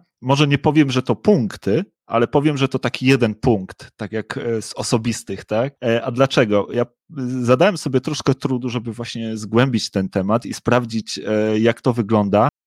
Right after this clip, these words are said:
I powiem ci, że John Wall rzeczywiście, jeżeli chodzi o point guardów, na pewno jeżeli chodzi o guardów, o obrońców tak w ogóle,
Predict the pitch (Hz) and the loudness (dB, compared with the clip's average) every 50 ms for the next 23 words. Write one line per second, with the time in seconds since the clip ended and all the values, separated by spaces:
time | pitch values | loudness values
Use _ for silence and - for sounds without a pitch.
0 | _ _ _ - 113 - - 120 117 131 131 127 - - - 120 127 127 120 120 | _ _ _ -8 -4 0 2 4 4 4 2 2 -2 -2 0 2 2 2 4 4
1 | 113 113 113 113 110 101 113 117 123 120 110 104 104 110 120 120 113 117 - - | 4 4 4 2 2 2 2 2 2 2 4 4 4 4 4 2 0 -2 -2 -2
2 | 123 107 110 101 - - - 120 117 120 120 120 117 110 98 113 113 127 123 - | -4 -2 -4 -4 -4 0 2 2 4 4 4 2 2 0 0 2 2 0 2 0
3 | 123 110 117 120 - 113 - 123 117 113 101 113 101 98 98 110 110 - - 120 | 0 0 0 -2 -4 -2 -2 -2 -2 0 2 2 2 2 2 -2 -6 -8 -8 -10
4 | 110 - - 127 127 123 117 147 - 123 110 123 123 120 - - 117 117 120 - | -6 -4 -4 -4 -2 -4 -8 -6 -6 -4 -2 -2 -2 0 0 0 0 0 -2 -2
5 | 110 101 95 101 131 143 127 101 90 90 101 104 - - - 104 104 95 104 107 | -2 -2 2 6 6 6 6 6 2 -2 -8 -10 -12 -6 0 2 2 2 2 2
6 | 117 123 127 123 - 110 101 - - 104 101 107 107 101 95 104 92 95 123 | 2 2 2 0 -2 -8 -8 -4 -4 -4 -2 -2 -4 -4 -4 -2 -2 -2 -2